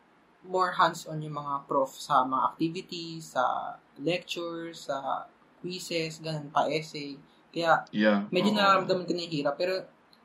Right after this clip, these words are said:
Speaker 1: manageable naman so far.
Speaker 2: Grabe, no, your third year na. Ako kasi, na-, na-delay ako ng one year since ang transfer. Pero ayun, grabe,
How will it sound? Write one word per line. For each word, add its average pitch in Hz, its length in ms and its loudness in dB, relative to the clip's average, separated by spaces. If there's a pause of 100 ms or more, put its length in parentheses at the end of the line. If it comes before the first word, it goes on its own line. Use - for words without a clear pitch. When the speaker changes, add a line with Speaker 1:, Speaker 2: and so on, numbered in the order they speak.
(140)
Speaker 1:
manageable 165 800 4
naman 131 320 -8
so 139 240 -12
far. 127 240 0 (400)
Speaker 2:
Grabe, 156 400 6
no, 160 160 6
your 156 400 4 (160)
third 143 400 4
year 117 320 8
na. 98 240 4
Ako 131 160 4
kasi, 143 240 2 (480)
na-, 110 240 -2
na-delay 117 480 4
ako 117 160 2
ng 117 160 0
one 101 240 4
year 98 80 0
since 101 240 -4
ang 101 160 -4
transfer. 98 560 -2 (160)
Pero 202 240 10
ayun, 151 400 8
grabe, 156 320 6